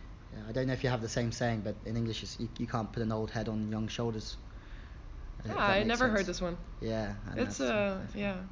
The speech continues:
Speaker 2: that's a cool one.
Speaker 1: I f-, I feel that. I'm thirty, but I still feel that. I'm like,
Speaker 2: <laughs>
Speaker 1: "Ah, if I would have been, had that mindset then, then
Speaker 2: Yeah, yeah, yeah.
Speaker 1: life
Speaker 2: Yeah,
Speaker 1: would have
Speaker 2: yeah.
Speaker 1: been, life would have been better."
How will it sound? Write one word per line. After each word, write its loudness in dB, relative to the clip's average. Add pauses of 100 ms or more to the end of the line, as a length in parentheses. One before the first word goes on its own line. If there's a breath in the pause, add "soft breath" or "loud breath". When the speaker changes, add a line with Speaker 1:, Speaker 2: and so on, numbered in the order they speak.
(120)
Speaker 2:
that's -10
a -6
cool -6
one. -6
Speaker 1:
I 2
f-, 0
I 4
feel 2
that. -4
I'm 2
thirty, 2 (100)
but 0
I 2
still 4
feel 6
that. 8
I'm 12
like, 6
Speaker 2:
<laughs> -
Speaker 1:
"Ah, 4
if -2
I 4
would 2
have 0
been, 0
had 0
that 0
mindset -4 (180)
then, 0
then 4
Speaker 2:
Yeah, 10
yeah, 6
yeah. 4
Speaker 1:
life 2
Speaker 2:
Yeah, 2
Speaker 1:
would 2
have -2
Speaker 2:
yeah. 4
Speaker 1:
been, 0 (180)
life -4
would -2
have -2
been 0
better." 0